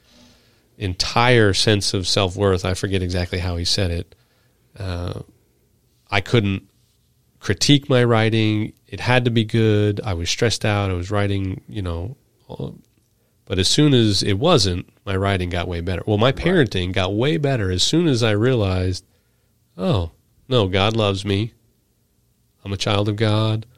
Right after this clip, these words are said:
Speaker 1: I'm a sheep, and I'm gonna do some stupid things, but I'm loved, I'm forgiven, I'm redeemed in Christ. And, uh, so let's just enjoy this thing called life and family and kids and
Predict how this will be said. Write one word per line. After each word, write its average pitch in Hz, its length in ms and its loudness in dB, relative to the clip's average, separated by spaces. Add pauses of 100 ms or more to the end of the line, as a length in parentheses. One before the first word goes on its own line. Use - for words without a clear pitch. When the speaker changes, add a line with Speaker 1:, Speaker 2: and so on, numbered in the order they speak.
(400)
Speaker 1:
I'm 90 140 -2
a 90 40 0
sheep, 123 400 2
and 98 100 0
I'm 90 100 -2
gonna 104 160 2
do 117 140 2
some 110 160 -2
stupid 107 340 -4
things, 123 320 0
but - 140 -6
I'm 90 160 -2
loved, 110 440 2
I'm 98 140 -6
forgiven, 107 720 -4
I'm 92 160 -6
redeemed 101 600 -4
in 92 280 -8
Christ. 107 640 -4 (1400)
And, 87 320 -6
uh, 85 300 -4 (580)
so - 220 -8
let's 95 120 -4
just - 300 -6
enjoy 92 720 -4 (540)
this 95 220 -8
thing 92 220 -8
called 95 280 -8
life 90 500 -6 (140)
and 95 460 -10
family 90 460 -6
and 85 160 -6
kids 92 480 -6
and 98 300 -10